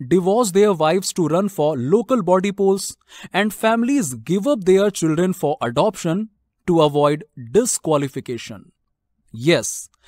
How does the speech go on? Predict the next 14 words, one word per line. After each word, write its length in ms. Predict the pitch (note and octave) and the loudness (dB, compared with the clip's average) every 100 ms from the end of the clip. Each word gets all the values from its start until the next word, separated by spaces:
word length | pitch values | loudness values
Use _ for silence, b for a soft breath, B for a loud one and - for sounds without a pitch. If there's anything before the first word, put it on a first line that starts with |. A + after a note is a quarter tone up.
| B B | B B
we 160 | D#3+ A#3+ | -2 -2
don't 420 | C3 F3 D4 C#4 | 2 4 4 2
have 320 | F#3+ A#3 G#3 - | 0 -2 -2 -4
a 160 | G#3+ | -6
population 640 | - D3 D3+ G#3+ C4+ D4 A3 | -4 -2 0 0 0 0 -2
explosion, 560 | D#3 - B2 G#2 F2 - _ _ _ | -4 -6 -6 -6 -12 -16 _ _ _
but 300 | A2 C#3 C3 _ _ _ _ - | -2 0 0 _ _ _ _ -12
we 240 | A#2+ G3 | -4 -2
still 280 | A#3 - C#4+ | -2 -2 -2
need 260 | G3 G3 A#3+ | 0 -2 -4
to 100 | F3 | -2
bring 300 | D#3 F3+ C#3 | 0 0 -2
down 320 | A#2+ D#3 G#3+ | -2 -2 -4
our 280 | A#2 A#2 G#3 | -2 -2 -4